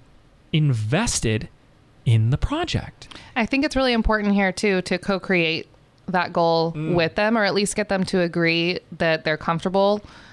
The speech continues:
Speaker 2: with the goal, because you don't wanna set a goal that sounds even, like, hairy scary to you,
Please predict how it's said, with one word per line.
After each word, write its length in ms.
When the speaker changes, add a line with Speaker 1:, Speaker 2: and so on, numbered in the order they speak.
Speaker 2:
with 140
the 80
goal, 260
because 300
you 160
don't 160
wanna 160
set 360
a 80
goal 400
that 300
sounds 340
even, 260
like, 160
hairy 240
scary 360
to 140
you, 500